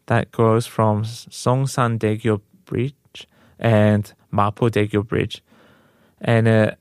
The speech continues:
um, it offers, like, a nice view of the river all along the route, and you get this nice breeze. Even, even in the winter, it's not too bad. And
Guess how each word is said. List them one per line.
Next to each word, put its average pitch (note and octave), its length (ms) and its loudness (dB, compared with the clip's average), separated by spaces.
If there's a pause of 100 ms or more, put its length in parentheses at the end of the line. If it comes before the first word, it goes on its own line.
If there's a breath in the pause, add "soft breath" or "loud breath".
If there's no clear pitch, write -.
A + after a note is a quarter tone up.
um, G#2 360 -4 (600)
it A#2 140 0
offers, B2 400 2
like, G#2+ 160 0
a A#2 40 0
nice G#2+ 360 0
view A#2+ 500 2 (360 soft breath)
of A2+ 140 -2
the A2 100 0
river A#2+ 440 -2
all A2+ 220 0
along G#2+ 220 0
the G2+ 80 -4
route, A2 340 -6 (320 soft breath)
and A2+ 220 0
you A2 60 -2
get A#2 140 0
this - 160 -6
nice A2 320 -2
breeze. A#2+ 540 -4 (500)
Even, C3 720 0
even D#3+ 280 0
in F3 100 2
the A#2+ 180 -2 (200)
winter, C3 320 0
it's - 140 -4
not A#2+ 140 -2
too A2+ 160 -2
bad. A#2 380 -6 (800 soft breath)
And A#2+ 400 0